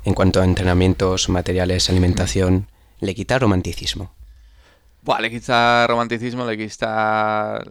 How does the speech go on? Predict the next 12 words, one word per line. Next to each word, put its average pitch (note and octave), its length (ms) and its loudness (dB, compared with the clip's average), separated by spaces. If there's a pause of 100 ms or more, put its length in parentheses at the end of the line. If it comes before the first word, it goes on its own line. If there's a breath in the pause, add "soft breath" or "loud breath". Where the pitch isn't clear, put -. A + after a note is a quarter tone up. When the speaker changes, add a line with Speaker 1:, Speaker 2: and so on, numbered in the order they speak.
(240)
Speaker 2:
la G#2 160 -8
parte A2+ 220 -2
aventurera, A2 640 -2
¿no? A#2 160 -6
del, G2+ 200 -6
del G#2 160 -6
deporte. A2+ 720 -2 (140)
Todo A#2+ 140 -2
está A2 180 -4
mucho G#2+ 240 -8
más G#2 180 -6
controlado, G#2 680 -2